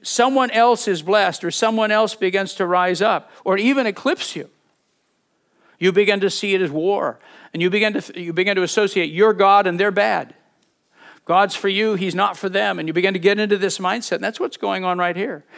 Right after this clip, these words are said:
Rather than rejoice at what God was doing, rather than stirring, uh, seeing a, a revival stirring,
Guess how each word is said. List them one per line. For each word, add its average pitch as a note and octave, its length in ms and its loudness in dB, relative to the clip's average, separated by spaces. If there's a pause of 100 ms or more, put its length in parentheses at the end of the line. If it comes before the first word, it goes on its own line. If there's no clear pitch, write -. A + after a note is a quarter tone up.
(120)
Rather A3+ 400 4
than G#3+ 200 0
rejoice F#3+ 760 -4
at D3+ 120 -4
what D#3+ 200 -2
God D#3+ 240 2
was D3 200 -6
doing, D#3 260 -6
rather G#3+ 320 0
than A3+ 160 -8
stirring, G3 560 0 (440)
uh, C#3+ 200 4
seeing A3 280 0
a, E3 160 2
a D#3 80 2
revival E3 520 2
stirring, B2 480 -6